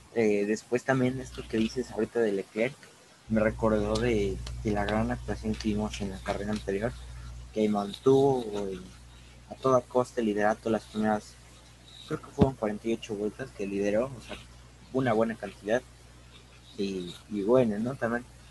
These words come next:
tenemos este tipo de actuaciones, eh, deportivas y otro tipo de actuaciones bastante humanitarias, digámoslo así. Ahorita, eh, me, me viene a la mente esto de Sebastián Vettel, que, que hizo, bueno, al menos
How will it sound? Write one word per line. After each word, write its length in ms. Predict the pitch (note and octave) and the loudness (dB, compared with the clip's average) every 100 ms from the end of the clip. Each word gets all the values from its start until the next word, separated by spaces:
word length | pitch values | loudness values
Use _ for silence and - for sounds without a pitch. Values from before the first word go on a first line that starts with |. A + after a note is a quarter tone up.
| - | -2
tenemos 260 | D#3 G#3 G#3+ | 2 2 0
este 220 | - - | -6 -10
tipo 180 | - D3 | -2 2
de 80 | G#2+ | 2
actuaciones, 1000 | - G#2 G2 A#2 A#2 A#2+ A#2 G2+ F2+ - G2+ | 0 -4 -4 2 2 2 0 -4 -8 -16 -12
eh, 200 | G#2 F#2+ - - - - - - | -10 -8 -4 -4 -4 -10 -16 -2
deportivas 800 | A2 - A2 - C#3 C#3 D3+ - | 0 2 0 0 -2 -2 -2 0
y 60 | A#2+ | 0
otro 240 | - B2 | 0 -4
tipo 380 | - A2 - A2 | -4 -4 0 2
de 80 | G#2 | 2
actuaciones 800 | - F#2+ F#2+ - A2+ A2+ A2 - - - - - | -2 -10 -6 0 2 2 -2 -8 -20 -20 -20 -2
bastante 800 | A2+ - C3 C3+ - C3 G#2+ G2+ - - - - - | 0 4 4 4 2 4 4 2 -4 -20 -20 -20 -6
humanitarias, 800 | D#3 D3 A#2+ A#2 C3 B2 B2+ D3 | 2 4 4 4 4 6 4 0
digámoslo 420 | A#2+ A2 A2+ G#2+ | 2 4 2 -2
así. 280 | G#2 - B2+ | -6 -2 2
Ahorita, 440 | B2 A2 - A2 G2+ - - - - - - | 2 2 4 2 2 -8 -12 -8 -8 -10 -4
eh, 600 | G#2+ G2+ G2 G2 F#2 G2 - - G#2+ | 0 2 0 -2 -4 -8 -10 -10 -2
me, 140 | A2+ | 2
me 320 | A2 G#2+ A2+ | 2 2 2
viene 200 | A2 B2+ | 4 6
a 40 | B2 | 6
la 100 | A2 | 6
mente 280 | A2+ A2+ - | 2 -4 -6
esto 220 | - G#2+ | 0 2
de 240 | G2+ G2 | 2 0
Sebastián 540 | - A2 A2 - A2+ G#2+ | 2 2 2 0 0 0
Vettel, 400 | A2+ - - C#3+ - | -2 -4 -8 -8 -4
que, 260 | G2+ F#2+ - - - - - - - - - - - | -4 -4 -8 -20 -20 -20 -20 -20 -20 -20 -20 -18 0
que 120 | D3 | 4
hizo, 460 | F3 - F3 E3 B2+ | 4 4 2 2 2
bueno, 260 | E3+ F3+ E3 | 4 6 6
al 60 | D#3+ | 4
menos 300 | F3+ F3 | 0 -4